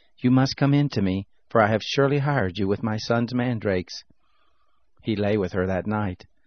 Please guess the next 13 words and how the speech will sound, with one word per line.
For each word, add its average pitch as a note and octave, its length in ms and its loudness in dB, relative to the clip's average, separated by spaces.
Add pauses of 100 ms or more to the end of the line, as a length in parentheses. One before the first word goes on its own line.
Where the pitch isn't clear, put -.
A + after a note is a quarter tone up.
(380)
God A2+ 240 2
listened A#2+ 380 -2
to F#2+ 80 -2
Leah, F#2+ 260 0
and F#2 140 -2
she A2 160 -4
conceived A2+ 560 -2
and F#2 120 0
bore G2 200 2
Jacob A2 420 -4
a F#2 60 -4
fifth C3 300 -2
son. F2+ 440 -4